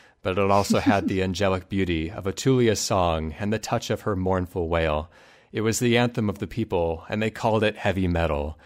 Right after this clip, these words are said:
And I'm like, that is exactly what heavy metal is about. Like, there's no better way to consolidate it than through this, this parable that basically tells you what heavy metal is and why those who appreciate it are so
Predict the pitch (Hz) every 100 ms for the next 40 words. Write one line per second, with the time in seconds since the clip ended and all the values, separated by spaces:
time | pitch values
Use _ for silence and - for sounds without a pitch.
0 | - _ - 107 104 104 117 123 147 139
1 | - 113 113 98 117 139 135 101 80 78
2 | - - _ _ - 113 - - 131 127
3 | 117 110 113 104 101 127 76 - 107 90
4 | - _ - - - 123 117 127 143 123
5 | 123 123 117 107 - 107 120 113 104 92
6 | 87 92 104 104 110 101 95 - 95 -
7 | - 131 117 85 82 80 - 95 95 101
8 | - 98 90 107 104 95 98 98 87 85
9 | - 107 110 113 - - 127 123 107 107
10 | 104 110 104 95 87 80 85 95 104 98
11 | 101 98 - 92 - 98 - 95 85 85
12 | 90 - - 90 - - 101 95 92 87